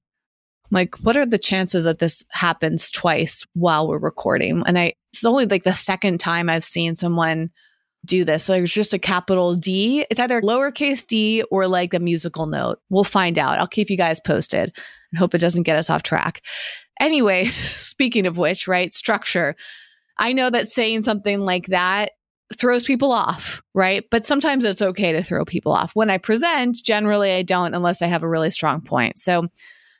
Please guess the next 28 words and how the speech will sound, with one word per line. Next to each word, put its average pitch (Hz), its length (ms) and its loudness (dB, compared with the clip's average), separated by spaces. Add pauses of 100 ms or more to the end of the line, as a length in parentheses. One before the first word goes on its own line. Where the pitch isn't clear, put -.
(160)
my 202 380 2 (220)
major 277 420 2
point 208 320 0
here 247 240 0
is 208 80 0
that 185 140 2
I'm 180 120 0
at 233 180 0
this 247 180 0
conference 185 800 0
and 185 160 -2
I'm 180 160 0
thinking 262 480 -2
about 185 280 0
how 185 200 0
I 185 100 0
can 185 220 -2
best 170 260 -2
support 165 340 -4
the - 100 -2
audience, 160 520 0
'cause 175 160 0
that's 185 420 0 (640)
what 208 240 2
I 202 120 4
love 170 240 2
to - 120 -2
do. 185 420 0